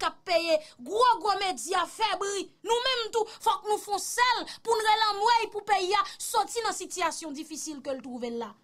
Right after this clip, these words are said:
E si nou pa batay, yo mete nou deyò nèt. E si nou pa batay, dyaspora, tande byen. Yon bon maten, w ap sezi, wè, ou se Ayisyen, men w ap bezwen viza pou rantre nan peyi d Ayiti. E se pa pou san rezon, non?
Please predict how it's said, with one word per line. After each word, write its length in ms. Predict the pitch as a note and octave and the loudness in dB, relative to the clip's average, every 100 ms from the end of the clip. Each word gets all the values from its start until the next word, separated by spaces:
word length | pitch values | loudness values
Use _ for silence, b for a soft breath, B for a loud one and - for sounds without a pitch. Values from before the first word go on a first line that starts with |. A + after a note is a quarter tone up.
| _ _ _ _ _ _ _ _ _ B | _ _ _ _ _ _ _ _ _ B
E 80 | E4 | -2
si 160 | - F4 | 2 0
nou 100 | D#4+ | 2
pa 100 | D#4 C#4+ | 2 2
batay, 380 | C4+ C#4 C4+ | 0 0 -2
yo 80 | C4+ C4+ | -2 -2
mete 240 | C4+ C4 A#3+ | -4 -2 -2
nou 160 | A#3+ | 0
deyò 220 | A#3 A3+ A3 | -2 -2 -6
nèt. 360 | A#3 - - _ _ _ _ B | -8 -12 -20 _ _ _ _ B
E 80 | F4 | -2
si 160 | E4 F4+ | -2 -2
nou 160 | F4 | 0
pa 140 | E4 C#4+ | 0 2
batay, 320 | C#4+ C#4+ C#4+ | 0 0 -4
dyaspora, 540 | A#3+ C4 - C4+ C4+ B3+ | -4 -4 -4 -2 -2 -2
tande 220 | A#3+ A#3+ | -4 -4
byen. 300 | A#3 B3 A#3 b b | -4 -4 -8 b b
Yon 180 | D#4+ E4 | -4 0
bon 140 | D4+ D4 | 2 2
maten, 280 | C4+ C4 | 0 0
w 60 | C4 | -6
ap 100 | B3 | -4
sezi, 400 | - C#4+ B3+ A#3+ | -2 -2 -2 -2
wè, 100 | B3+ A#3+ - | -2 -4 0
ou 160 | G4 F4 | 0 0
se 160 | D#4+ - | -6 -4
Ayisyen, 460 | C#4+ B3 - D4 C#4+ B | -4 -4 -6 -8 -10 B
men 120 | D4 | 0
w 40 | |
ap 140 | C4+ A3 | 0 0
bezwen 260 | B3+ B3+ A#3 | -2 -2 -2
viza 260 | A#3+ A#3 A3+ | 0 0 -2
pou 120 | A#3 | -6
rantre 220 | A3+ A3 | -6 -6
nan 140 | G#3+ G3 | -8 -8
peyi 180 | G#3+ G3 | -10 -10
d 60 | |
Ayiti. 380 | G3 F#3+ - G#3+ - _ b b - | -14 -6 -6 -6 -10 _ b b -6
E 80 | |
se 140 | B3 B3+ | -2 0
pa 140 | C4 B3+ | -2 -2
pou 120 | D4+ | -2
san 220 | E4+ D#4+ | 0 2
rezon, 280 | D#4 D#4 | 2 2
non? 80 | D#4+ | -2